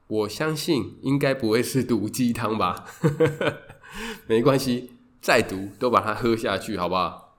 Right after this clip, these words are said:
最近的天气也越来越冷了，大家外出的时候千万要记得保暖。跟大家分享一个小故事，就是其实我之前有在加拿大住过一年左右的时间。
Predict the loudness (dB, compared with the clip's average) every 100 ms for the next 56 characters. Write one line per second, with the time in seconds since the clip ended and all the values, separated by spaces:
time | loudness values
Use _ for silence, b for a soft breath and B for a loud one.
0 | _ 0 0 2 2 2 0 -2 -2 -2
1 | -4 -4 -6 -2 0 2 0 0 0 0
2 | -4 -8 -12 b b -4 -2 2 2 2
3 | 2 -2 -6 -4 -6 -8 -10 -4 -4 -4
4 | -14 _ -6 -2 0 0 0 0 0 -2
5 | -2 -4 -4 -4 -2 -2 -4 B B -2
6 | 0 0 -2 -2 -2 0 -2 0 -2 -2
7 | -2 -2 -4 -6 -6 -6 -6 -6 -8 B
8 | _ _ -4 -2 -2 -2 -6 -4 -4 -4
9 | -4 -2 -2 -4 -8 -12 _ -10 -6 -4
10 | -4 -2 -4 -4 -8 -4 -4 -4 -2 0
11 | 0 -4 -6 -8 -6 -4 -6 -8 -10 -12
12 | -8 -6 -6